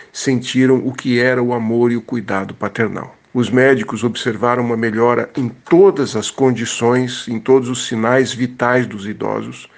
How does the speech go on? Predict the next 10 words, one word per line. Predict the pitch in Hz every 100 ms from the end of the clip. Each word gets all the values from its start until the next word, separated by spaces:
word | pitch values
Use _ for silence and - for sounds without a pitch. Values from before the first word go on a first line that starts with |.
| - - - -
e | 131
a | 131
olhos | 143 156 156 113
vistos, | 139 165 - - - - _ _
despertaram | 117 120 123 - 139 120 127 123 127 131 -
um | 143 131
grande | 117 131 156 165 117
interesse | 120 120 110 113 110 110
na | 107
vida. | 87 101 117